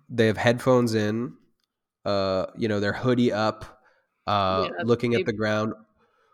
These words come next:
Speaker 1: or they're just lost in thought, which
Speaker 2: Mm-hmm.
Speaker 1: I'm very guilty of, you know, as somebody who's just very in my head.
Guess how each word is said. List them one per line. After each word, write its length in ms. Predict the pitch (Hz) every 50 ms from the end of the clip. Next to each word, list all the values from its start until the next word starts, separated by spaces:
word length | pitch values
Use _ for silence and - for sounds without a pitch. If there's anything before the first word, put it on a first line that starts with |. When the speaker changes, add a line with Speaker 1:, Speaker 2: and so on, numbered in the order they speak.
| _ _ _ _ _ _ _
Speaker 1:
or 160 | - 139 165 202
they're 120 | 208 202
just 240 | 165 135 139 139 -
lost 320 | 123 117 117 120 117 - -
in 120 | 107 101
thought, 440 | 101 - - 131 143 131 95 - - - _ _ _ _ _ _ _ -
which 240 | 123 120 113 107
Speaker 2:
Mm-hmm. 80 | - -
Speaker 1:
I'm 200 | 123 143 185 190
very 200 | 147 123 113 107
guilty 360 | 101 101 104 98 - - 104 98
of, 240 | 92 92 92 101
you 120 | - 101 104
know, 120 | 101 98
as 140 | 95 98 -
somebody 360 | - 113 104 101 101 101 101
who's 200 | 98 101 101 95
just 200 | 95 104 90 -
very 220 | - 101 101 101 101
in 100 | 98 95
my 140 | 92 92
head. 480 | 92 - 104 104 104 101 98 98 - -